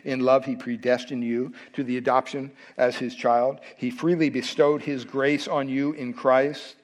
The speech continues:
In him, you have redemption and the forgiveness of all your sins lavished upon you by his grace. He has made known to you the mystery of his will, and he has given you an inheritance. And not only that, but he sealed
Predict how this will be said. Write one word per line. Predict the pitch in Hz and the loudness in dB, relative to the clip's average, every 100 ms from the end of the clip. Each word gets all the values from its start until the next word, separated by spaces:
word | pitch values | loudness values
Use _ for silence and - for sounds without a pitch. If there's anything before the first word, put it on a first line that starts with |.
| - - | -20 -8
In | 185 156 | -2 -2
him, | 123 165 170 170 - - | 0 -2 -2 -4 -12 -8
you | 151 160 | -2 4
have | 156 143 - - 135 | 4 4 0 -12 -6
redemption | 135 120 151 156 170 151 | -4 0 0 0 -4 -4
and | 127 | -4
the | |
forgiveness | 123 131 156 160 156 | -6 -2 0 0 -2
of | 123 | 2
all | 135 160 | 4 4
your | 151 | 2
sins | - 160 139 165 151 | -4 -4 -2 -4 -2
lavished | 131 135 156 143 | 2 4 2 0
upon | 143 - 143 127 | -4 0 0 2
you | 131 147 | 0 2
by | 120 | 0
his | 113 156 139 | 0 0 0
grace. | - 127 131 151 - - - | -2 -2 0 -2 -6 -12 -6
He | 160 147 | 0 2
has | 143 | 2
made | 151 143 139 | 2 0 4
known | 151 185 190 | 4 4 2
to | 170 | 0
you | 143 151 | 2 2
the | 147 | 2
mystery | 156 151 165 143 | 0 0 0 0
of | 127 | 0
his | 117 120 | -4 -2
will, | 135 151 170 - - | 2 4 2 -2 -6
and | 160 143 | -2 2
he | 156 | 2
has | 156 135 | 4 0
given | 120 165 196 165 | 4 4 4 2
you | 156 | 0
an | 147 | 0
inheritance. | 135 - 165 190 - 139 131 - - | -2 4 6 6 2 -4 -6 -10 -2
And | 143 | 4
not | 160 185 | 6 6
only | 160 | 6
that, | 151 175 | 8 6
but | 139 | 4
he | 143 131 | -4 -6
sealed | - 208 240 220 175 | -4 4 6 6 4